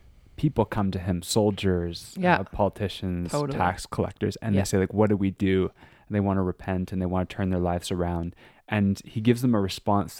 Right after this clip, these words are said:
Speaker 1: says, "Hey, if you're gonna follow God, this is what it looks like in your situation."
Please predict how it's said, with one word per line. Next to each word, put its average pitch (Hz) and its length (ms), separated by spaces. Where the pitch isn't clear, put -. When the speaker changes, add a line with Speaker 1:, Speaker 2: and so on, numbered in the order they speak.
Speaker 1:
says, - 40
"Hey, 117 240
if 107 180
you're 139 80
gonna 123 120
follow 104 260
God, 101 240
this 104 160
is 110 100
what 110 120
it - 60
looks 101 220
like 98 140
in 95 100
your 95 120
situation." - 760